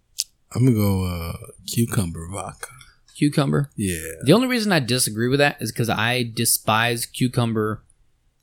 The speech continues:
Speaker 1: Oh, me too.
Speaker 2: so badly.
Speaker 1: Me too.
Speaker 2: Um, but this doesn't have much of a cu-, may-, I mean, maybe on the end, that
Speaker 1: It's
Speaker 2: little
Speaker 1: like,
Speaker 2: pepper
Speaker 1: like
Speaker 2: kick.
Speaker 1: a, like a tail end type, and it just,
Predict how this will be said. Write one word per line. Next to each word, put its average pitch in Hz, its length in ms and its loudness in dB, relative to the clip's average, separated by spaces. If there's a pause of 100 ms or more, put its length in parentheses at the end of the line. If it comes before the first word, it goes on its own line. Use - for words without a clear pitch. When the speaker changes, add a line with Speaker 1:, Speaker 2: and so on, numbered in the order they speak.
Speaker 1:
Oh, 226 160 4
me 160 180 2
too. - 140 0
Speaker 2:
so 131 320 6
badly. 120 520 2
Speaker 1:
Me 320 120 4
too. 359 340 -2 (200)
Speaker 2:
Um, 107 480 -4 (280)
but 127 240 -4
this 175 160 0
doesn't 220 240 0
have 165 160 2
much 127 240 0
of 107 80 0
a 98 60 2
cu-, 117 280 -2
may-, 226 360 4
I 165 80 0
mean, 202 280 6
maybe 247 320 4
on 220 120 0
the 160 120 2
end, 156 260 4
that 139 60 2
Speaker 1:
It's 143 100 2
Speaker 2:
little 170 120 8
Speaker 1:
like, 165 160 0
Speaker 2:
pepper 156 540 2
Speaker 1:
like 139 140 0
Speaker 2:
kick. - 360 2
Speaker 1:
a, 127 60 -6
like 113 120 -2
a 104 40 -12
tail 156 420 2
end 143 240 -2
type, 131 400 -2
and 117 160 -2
it 113 80 2
just, 110 260 -2